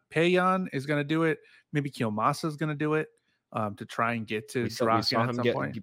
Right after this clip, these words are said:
Speaker 2: be given a, some sort of, like, blade knife thing.
Speaker 1: Yeah, so that, that's my prediction for that, that he's gonna be the one,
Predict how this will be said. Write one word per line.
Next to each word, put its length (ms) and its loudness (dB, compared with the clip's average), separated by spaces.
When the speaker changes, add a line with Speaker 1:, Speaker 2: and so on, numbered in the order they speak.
Speaker 2:
be 120 -4
given 300 -2
a, 160 -6
some 260 -10
sort 180 -2
of, 80 -4
like, 240 -4
blade 500 -2
knife 340 -4
thing. 400 -8
Speaker 1:
Yeah, 180 -4
so 200 -4
that, 280 -2
that's 320 -2
my 140 2
prediction 480 -4
for 140 -8
that, 280 0
that 180 -4
he's 260 -2
gonna 180 -2
be 120 0
the 120 0
one, 420 -4